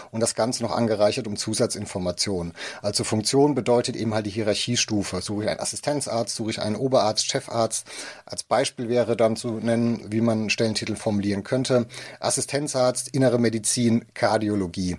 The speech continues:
Das heißt, ich habe hier die Funktion als auch den Fachbereich mit der Spezialisierung und im besten Fall kann ich dann auch noch eine Zusatzinformation mitgeben, zum Beispiel Assistenzarzt, Innere Medizin, Kardiologie, keine Wochenenddienste.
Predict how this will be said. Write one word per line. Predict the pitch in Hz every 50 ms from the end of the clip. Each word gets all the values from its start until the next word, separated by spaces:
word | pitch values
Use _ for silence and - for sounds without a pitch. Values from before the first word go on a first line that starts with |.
| - -
Das | 101 - -
heißt, | 117 120 131 131 -
ich | 117 - -
habe | 117 113 -
hier | - 117
die | 107 110
Funktion | - 113 107 98 - 127 131 139 147 156 147 - - - - - -
als | - 104 120 123 -
auch | 135 123 123 117 -
den | - 117 107
Fachbereich | - - 127 - - - 117 120 123 123 -
mit | 127 117
der | 113
Spezialisierung | - - - 117 - - 113 104 104 - - 135 147 151 123 143 135 139 131 - - - - - - _
und | - 113 113 117 120 113 -
im | - 123 113
besten | 107 120 120 - - 123
Fall | - - 123 117 117
kann | - - 123 120
ich | 110
dann | - 123 110
auch | 107
noch | 107 107
eine | 104 107
Zusatzinformation | 101 - 147 156 - 147 - - 135 127 - 127 120 117 - - 131 127 120 120
mitgeben, | 120 117 - - 123 120 120 120 117 113 113 113 - - - - - -
zum | - 147 143 120
Beispiel | 127 117 113 110 - - - 117 117 120 120 120 120 113 -
Assistenzarzt, | 85 - - 131 - - 151 165 - - 123 131 123 - - - -
Innere | 135 131 113 117
Medizin, | 117 120 117 110 110 104 - - 156 147 143 131 123
Kardiologie, | - - 139 131 131 131 131 123 123 120 117 120 120 120 113 - - - - - _
keine | - - 123 120 120 120 101
Wochenenddienste. | 110 - - 120 - 101 95 87 - 95 90 98 95 - - 92 87